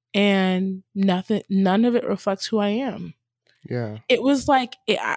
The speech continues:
Speaker 1: like, I remember, and I know it was the Holy Spirit that, like, sli-, snapped me out of it. But, like, I re-, just remember waking up one day and looking at our bedroom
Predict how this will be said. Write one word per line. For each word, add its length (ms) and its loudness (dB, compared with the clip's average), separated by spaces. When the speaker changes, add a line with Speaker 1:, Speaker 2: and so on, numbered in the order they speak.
Speaker 1:
like, 160 -2
I 100 0
remember, 500 2
and 160 2
I 60 2
know 380 2
it 40 0
was 120 -2
the 80 0
Holy 220 -2
Spirit 320 -6
that, 60 -6
like, 120 -6
sli-, 440 -6
snapped 380 -4
me 140 -2
out 160 -6
of 120 -4
it. 240 -2
But, 240 0
like, 360 -2
I 500 2
re-, 160 -2
just 140 -4
remember 240 2
waking 340 0
up 140 -4
one 140 2
day 240 0
and 200 -2
looking 280 0
at 60 2
our 120 2
bedroom 600 -6